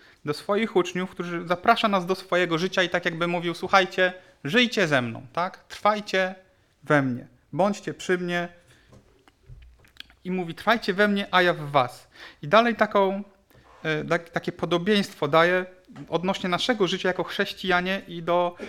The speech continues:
tego bycia owocnym jako chrześcijanin. Mówi tak: „Jak latorość sama z siebie nie może wydawać owocu, jeśli nie trwa w krzewie winnym, tak i wy, jeśli we mnie trwać nie będziecie”. No właśnie, i z owocami i w ogóle z wszelkimi drzewkami jest tak, że, no, jak,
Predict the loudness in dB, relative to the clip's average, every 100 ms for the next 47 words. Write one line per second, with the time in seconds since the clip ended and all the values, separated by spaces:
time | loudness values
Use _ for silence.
0 | -12 -6 -4 -2 0 0 2 -2 2 0
1 | 0 -2 -4 -4 -6 -10 -10 -10 -4 0
2 | 0 0 -6 -4 -4 -4 -10 -4 -2 0
3 | 0 0 -4 -2 -2 -4 -6 -2 -4 -4
4 | -4 -2 -4 -4 -2 0 0 -2 -4 -4
5 | -6 -8 -12 -12 -12 -6 -6 -4 -2 -4
6 | -2 -2 0 -4 -6 -6 -10 -16 -20 -2
7 | -2 -2 -6 0 0 0 -2 -8 -6 -2
8 | -2 -2 -8 -4 -4 -2 -6 -4 -2 -4
9 | -6 -18 _ _ -20 -20 -20 -20 -20 _
10 | -2 4 6 6 2 -10 -8 -8 -10 -16
11 | _ -14 -10 -2 0 0 2 2 0 -4
12 | -4 -4 -4 -6 -6 -4 -2 0 -2 -2
13 | -2 -2 -2 -4 0 0 2 2 2 2